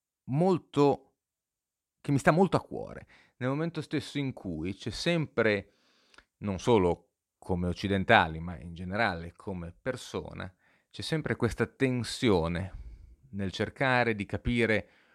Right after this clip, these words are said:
non solo qual è la cosa giusta da fare, ma chi siamo. Ci stiamo andando a scoprire, cioè andiamo a riscoprire le nostre origini,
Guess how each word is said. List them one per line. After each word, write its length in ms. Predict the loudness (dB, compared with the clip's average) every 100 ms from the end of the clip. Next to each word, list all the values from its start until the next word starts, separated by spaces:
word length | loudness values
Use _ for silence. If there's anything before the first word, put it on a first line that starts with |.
| _ _ _ _ -8
non 220 | -4 0
solo 280 | 4 4 4
qual 240 | 4 4
è 100 | 4
la 120 | 2
cosa 260 | 0 0 0
giusta 340 | -4 -6 -4
da 140 | -2 0
fare, 500 | 2 2 2 -4 -4
ma 320 | -2 -2 -4 _ _ _ _ _ _ _ _ -6
chi 160 | -2
siamo. 760 | -2 -2 -2 -2 -4 -10 -16 -18 _ _ _ _ _ -20 -20 _ _ _ _ _
Ci 160 | -4 -2
stiamo 680 | 4 4 6 4 4 2 -2
andando 720 | -4 0 2 2 2 4 6
a 180 | 6 2
scoprire, 760 | -6 -6 0 2 4 2 0
cioè 140 | -2 -2
andiamo 300 | 0 2 2
a 100 | 2
riscoprire 1000 | 2 -2 0 0 2 2 2 0 0 0
le 160 | 0
nostre 460 | 0 0 -2 -6 -6
origini, 640 | -2 -2 -2 -2 -4 -6